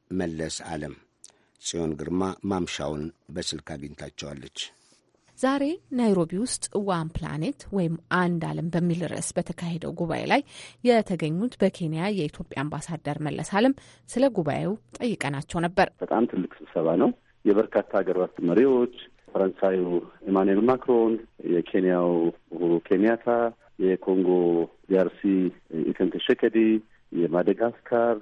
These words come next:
Speaker 3: የስሪላንካ፣ የሩዋንዳ የጠቅላይ ሚኒስትር፣ የእኛን የአካባቢ ጥበቃ ከፍተኛ ባለስልጣንን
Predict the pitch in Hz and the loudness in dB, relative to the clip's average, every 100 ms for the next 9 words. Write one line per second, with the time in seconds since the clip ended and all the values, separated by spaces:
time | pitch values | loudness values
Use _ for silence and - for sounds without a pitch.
0 | - - - 80 - 78 - 98 110 120 | -8 -14 -10 -6 -2 -4 -2 2 4 4
1 | 120 117 117 113 117 113 - - 82 82 | 2 2 2 4 2 0 -4 -6 -4 -2
2 | 87 95 113 117 - - - - 104 - | 0 2 4 2 0 -2 -4 0 0 0
3 | - 107 113 113 113 110 _ 127 120 120 | 0 2 4 2 2 -4 _ 2 2 0
4 | - - 85 85 104 104 110 110 107 107 | -6 -4 0 4 4 6 4 4 2 0
5 | 104 95 - - 92 92 85 87 90 80 | -2 -4 -6 -2 2 4 4 4 4 2
6 | - 104 95 95 - _ - 92 92 90 | 2 2 2 0 -4 _ -8 -4 0 0
7 | - - 107 92 90 - - 85 | 0 2 2 4 0 -2 -2 -2